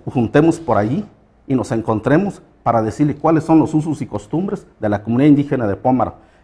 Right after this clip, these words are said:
Y no, la, la, los usos y costumbres no es de estar desapareciendo comuneros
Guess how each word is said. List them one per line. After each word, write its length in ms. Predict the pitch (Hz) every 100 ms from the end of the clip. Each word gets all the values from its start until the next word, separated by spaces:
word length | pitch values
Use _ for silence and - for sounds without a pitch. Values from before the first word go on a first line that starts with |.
| -
Y 120 | 170
no, 480 | 160 175 226 214 -
la, 220 | 139 139 135
la, 280 | 139 135 139
los 200 | 156 156
usos 300 | 208 240 214
y 60 |
costumbres 520 | - 156 - 202 185 - - _
no 220 | 165 196
es 280 | 202 233 - - _
de 120 | -
estar 300 | 147 - 196
desapareciendo 1000 | 202 180 156 - 143 127 - 175 202 -
comuneros 880 | - 160 151 143 120 135 247 180 -